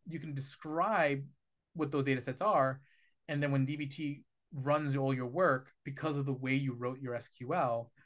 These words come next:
it knows which data sets are based on what. So it'll run everything in the right order for you. So it makes it where you have to, like, not think as hard about which S Q L do I run first. You just write the S Q L,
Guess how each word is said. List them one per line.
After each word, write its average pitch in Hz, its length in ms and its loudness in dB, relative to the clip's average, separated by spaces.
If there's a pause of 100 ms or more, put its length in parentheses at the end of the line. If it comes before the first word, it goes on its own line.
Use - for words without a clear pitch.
(220)
it 151 220 -4
knows 135 460 2
which 135 680 -2
data 139 220 6
sets 123 240 -6
are 120 80 -8
based 117 240 -10
on 113 160 -10
what. 113 240 -10 (320)
So - 120 -10
it'll 127 140 -2
run 139 260 2
everything 127 360 -6
in 120 80 -8
the 120 80 -8
right 120 200 -8 (120)
order 127 280 -4
for 110 240 -14
you. 92 120 -18 (540)
So - 120 -4
it 139 40 0
makes 143 180 2
it 139 80 0
where 139 100 4
you 127 80 2
have 127 80 -6
to, 131 60 -2
like, 123 280 -4 (600)
not 151 260 2
think 160 220 -2
as 139 100 -2
hard 127 300 2
about 117 420 0 (680)
which 151 480 0
S 135 160 -4
Q 147 180 -6
L 131 120 0
do 127 120 -4
I 120 60 -2
run 117 240 -6 (100)
first. - 460 -14 (400)
You 143 80 -6
just 139 320 -4
write 147 460 2
the 135 100 0
S - 140 -4
Q 147 260 -2
L, 139 400 2